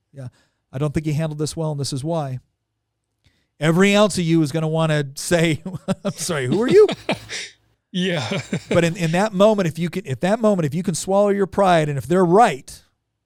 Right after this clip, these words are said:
Speaker 1: and they've gone about it correctly, and you can say, "I was wrong,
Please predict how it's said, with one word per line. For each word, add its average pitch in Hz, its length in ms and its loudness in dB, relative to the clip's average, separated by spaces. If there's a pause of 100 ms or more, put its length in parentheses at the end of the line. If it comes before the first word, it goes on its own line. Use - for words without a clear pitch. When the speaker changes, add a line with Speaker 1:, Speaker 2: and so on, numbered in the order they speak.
Speaker 1:
and 160 100 -2
they've 175 160 4
gone 190 180 2
about 196 200 2
it 208 80 -4
correctly, 185 640 -4 (360)
and 147 160 -4
you 170 120 0
can 175 140 -2
say, 165 500 0 (960)
"I 135 100 -4
was 143 180 0
wrong, 170 360 0